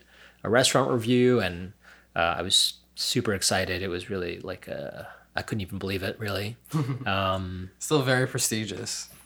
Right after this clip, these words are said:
Speaker 2: The
Speaker 1: yeah,
Speaker 2: Times, you
Speaker 1: I
Speaker 2: know?
Speaker 1: mean, for
Speaker 2: I can imagine
Speaker 1: forever.
Speaker 2: then, like, as a designer, as any creative, right, you, there's always that moment of, of sharing a portfolio and putting it out and sending a lot of, you know, maybe not, uh,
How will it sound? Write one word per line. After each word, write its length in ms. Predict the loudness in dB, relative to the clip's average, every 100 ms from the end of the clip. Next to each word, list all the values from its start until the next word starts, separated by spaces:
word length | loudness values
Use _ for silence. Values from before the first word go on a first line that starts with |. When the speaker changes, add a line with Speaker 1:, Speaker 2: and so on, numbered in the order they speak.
| -8 -8 -6
Speaker 2:
The 100 | 4
Speaker 1:
yeah, 140 | 8 8
Speaker 2:
Times, 340 | 6 -2 -4
you 60 | 0
Speaker 1:
I 40 |
Speaker 2:
know? 180 | 2 2
Speaker 1:
mean, 260 | 0 -2 -6
for 440 | -6 -2 0 0
Speaker 2:
I 60 | 0
can 100 | 2
imagine 420 | 4 4 4 2
Speaker 1:
forever. 60 | 2
Speaker 2:
then, 380 | 0 0 -4 -4
like, 420 | -2 -2 -4 -14 -20 _ -20 -20 -20 _ _ _
as 160 | -4 -4
a 40 |
designer, 400 | -2 2 4 6
as 140 | 4 6
any 180 | 4 4
creative, 360 | 2 0 2
right, 160 | 0 2
you, 140 | 2
there's 180 | 2 2
always 200 | 2 2
that 120 | 0
moment 300 | -2 -2 -4
of, 120 | -6 -8
of 180 | -8 -4
sharing 320 | -2 -2 -4
a 40 |
portfolio 680 | -6 -8 -6 -4 -2 -2 -2
and 260 | -4 -4 -8 -14 -20 _
putting 180 | 6 6
it 80 |
out 300 | 8 6 6
and 100 | 2
sending 260 | -2 -2 -2
a 60 | 2
lot 220 | 2 2
of, 140 | -2 -12 -14
you 80 | -12
know, 100 | -10
maybe 300 | -6 -4 0
not, 320 | 0 0 -4 _ -6
uh, 320 | -4 -4